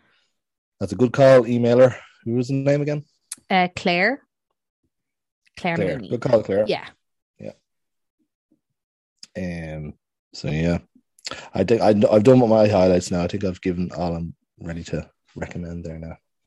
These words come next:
Speaker 2: Cool. Well, sure.
Speaker 1: Um,
Speaker 2: Um, we'll, we could leave it at that, and, um, we could
Speaker 1: Have you watched any really good films outside of the,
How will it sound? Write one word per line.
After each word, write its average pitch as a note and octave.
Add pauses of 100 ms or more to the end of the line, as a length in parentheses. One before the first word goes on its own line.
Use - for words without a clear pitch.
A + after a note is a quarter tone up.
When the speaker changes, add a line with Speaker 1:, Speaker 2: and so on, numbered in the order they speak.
(160)
Speaker 2:
Cool. A4 (760)
Well, C#4+
sure. C#4+
Speaker 1:
Um, -
Speaker 2:
Um, C4 (840)
we'll, B3
we B3+
could A#3+
leave C4
it B3
at G#3+
that, E3 (800)
and, F3+
um, E3+ (1160)
we F#3
could F3+
Speaker 1:
Have G#2+
you C#3
watched B2+
any A#2+
really A#2+
good A2+
films A2
outside G#2+
of D3+
the, C#3